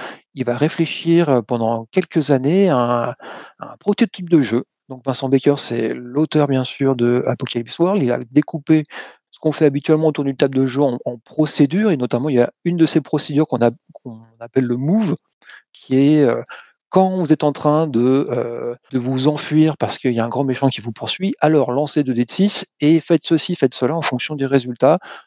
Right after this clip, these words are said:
Choisissez dans la liste ci-dessous en fonction de votre résultat pour, euh, ajouter à la fiction telle conséquence, quoi. Et ben là, il va prendre ce principe-là du move et il va créer un jeu qu'il va appeler The Swashbuckling Romance et qui va être exactement ça. Il va prendre des moves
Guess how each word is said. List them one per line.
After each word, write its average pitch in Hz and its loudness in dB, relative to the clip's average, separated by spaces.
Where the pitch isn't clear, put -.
Choisissez 156 0
dans 147 -2
la 135 6
liste 139 0
ci-dessous 143 -2
en 120 2
fonction 135 -4
de 123 -14
votre 123 0
résultat 123 2
pour, 123 2
euh, 120 0
ajouter 147 2
à 127 6
la 120 0
fiction 147 0
telle 151 0
conséquence, - -4
quoi. - -16
Et 135 -12
ben 131 0
là, 190 2
il 139 -4
va 127 2
prendre 139 -6
ce - -2
principe-là 165 -4
du 127 -4
move 180 0
et 139 0
il 151 2
va 135 2
créer 139 -2
un 120 -2
jeu 127 -2
qu'il 135 -6
va 120 0
appeler 135 0
The 117 -4
Swashbuckling 175 -2
Romance 147 0
et - -2
qui 180 0
va 160 4
être - -2
exactement 190 0
ça. 156 2
Il 147 -6
va 131 2
prendre 185 -4
des 147 4
moves 156 0